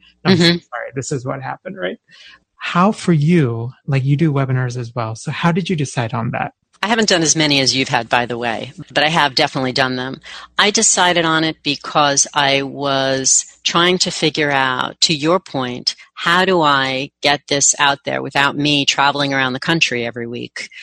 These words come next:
Speaker 1: Mm-hmm.
Speaker 2: And how do I reach more people?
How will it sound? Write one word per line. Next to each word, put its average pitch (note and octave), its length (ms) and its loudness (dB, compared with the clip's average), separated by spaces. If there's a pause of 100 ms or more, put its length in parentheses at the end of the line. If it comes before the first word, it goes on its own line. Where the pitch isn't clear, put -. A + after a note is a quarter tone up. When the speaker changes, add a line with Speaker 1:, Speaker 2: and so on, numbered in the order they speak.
(160)
Speaker 1:
Mm-hmm. D3 120 -14
Speaker 2:
And B2+ 480 2 (300)
how D#3+ 160 0
do E3 120 4
I D3+ 80 4
reach C3+ 380 -2
more D3 160 -2
people? B2+ 600 -2